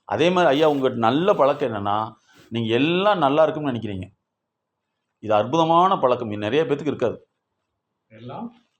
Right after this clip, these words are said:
Speaker 1: நல்லா இருக்கும்னு நினைக்கிறீங்க. இது வந்து உங்கள்கிட்ட ஸ்பெஷல் குவாலிட்டி.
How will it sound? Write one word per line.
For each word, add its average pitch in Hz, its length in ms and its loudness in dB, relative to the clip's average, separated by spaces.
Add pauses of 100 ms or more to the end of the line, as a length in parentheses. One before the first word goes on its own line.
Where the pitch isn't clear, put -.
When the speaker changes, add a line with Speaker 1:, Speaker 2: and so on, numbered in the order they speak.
Speaker 1:
நல்லா 139 260 2
இருக்கும்னு 156 340 -2
நினைக்கிறீங்க. 117 340 -6 (1200)
இது 120 160 -4
வந்து 156 180 0
உங்கள்கிட்ட 131 280 0
ஸ்பெஷல் 139 440 -4
குவாலிட்டி. 113 380 -2